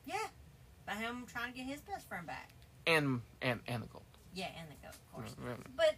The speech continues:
Speaker 1: like, I love this movie. Like I said, I knew I'd love this movie from the beginning. It's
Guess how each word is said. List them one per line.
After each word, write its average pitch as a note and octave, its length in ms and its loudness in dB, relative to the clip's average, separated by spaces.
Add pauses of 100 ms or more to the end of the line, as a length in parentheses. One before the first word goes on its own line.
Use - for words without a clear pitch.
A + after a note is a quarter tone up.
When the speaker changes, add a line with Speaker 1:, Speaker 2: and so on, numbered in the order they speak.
Speaker 1:
like, D#4 280 0
I D4+ 140 -2
love D#4 200 2
this F4+ 220 -8
movie. A#3 440 -4 (840)
Like C4 160 4
I C4+ 60 2
said, - 180 -2
I F3+ 140 -2
knew A#3+ 180 0
I'd D4 100 4
love B3+ 180 0
this A#3+ 120 -8
movie A3+ 220 -4
from A3 140 -6
the G#3+ 80 -4
beginning. D3+ 320 -8 (600)
It's - 440 -2